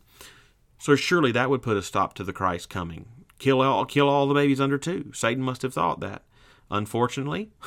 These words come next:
<laughs> the Lord sovereignly sent an angel to warn Mary and Joseph, so they fled safely with the child. Time and time again,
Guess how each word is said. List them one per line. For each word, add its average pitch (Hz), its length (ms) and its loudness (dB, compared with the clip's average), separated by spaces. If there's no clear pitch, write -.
<laughs> - 360 -20
the 104 120 2
Lord 117 340 4
sovereignly 139 560 2
sent 139 460 -4
an 117 140 -2
angel 143 380 0
to 117 140 -2
warn 131 420 -2
Mary 127 280 0
and 117 100 -4
Joseph, 107 400 -4
so 104 160 -2
they 104 160 0
fled 104 340 -4
safely 98 400 -6
with 95 220 -8
the - 80 -12
child. 90 480 -6
Time 127 300 4
and 120 80 -2
time 117 240 0
again, 104 440 -4